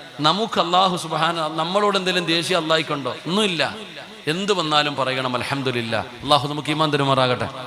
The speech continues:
അല്ലാഹു നമുക്ക് ഈമാൻ തരുമാറാകട്ടെ. സുഖമാണോ? സുഖമാണോ? പോയി, തുടക്കമേ പോയി. സുഖമാണോ?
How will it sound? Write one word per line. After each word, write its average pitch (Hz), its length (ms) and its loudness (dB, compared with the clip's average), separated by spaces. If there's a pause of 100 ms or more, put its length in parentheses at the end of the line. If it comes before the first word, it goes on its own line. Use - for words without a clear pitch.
(580)
അല്ലാഹു 151 260 4
നമുക്ക് 160 220 -2
ഈമാൻ 175 220 0
തരുമാറാകട്ടെ. 143 500 2 (600)
സുഖമാണോ? 160 800 2 (1500)
സുഖമാണോ? 180 760 4 (1040)
പോയി, 175 280 0 (280)
തുടക്കമേ 160 380 0
പോയി. 160 220 -2 (440)
സുഖമാണോ? 185 680 4